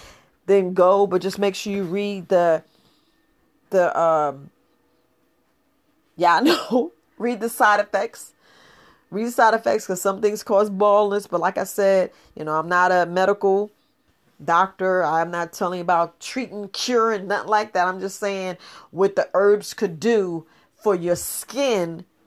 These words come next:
and we talking about getting your skin back, getting your skin healthy and regrowing that hair and leaving it natural, the natural state, because you want the skin to actually penetrate like it's supposed to.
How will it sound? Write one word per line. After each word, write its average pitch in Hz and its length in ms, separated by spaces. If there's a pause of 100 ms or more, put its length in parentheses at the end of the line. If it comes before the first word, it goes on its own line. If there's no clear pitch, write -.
(200)
and 165 100
we 202 80
talking 214 220
about 185 100
getting 202 220
your 196 100
skin 226 440
back, 170 220
getting 185 180
your 190 120
skin 208 340
healthy 196 580 (180)
and 175 240
regrowing 190 580
that 170 180
hair 190 320
and 165 120
leaving 185 260
it 156 100
natural, 180 480
the 160 80
natural 175 440
state, 190 460 (380)
because 190 300
you 233 100
want 214 240
the 180 80
skin 208 420
to - 140
actually - 300
penetrate 208 560
like 175 200
it's 180 140
supposed 196 460
to. 147 180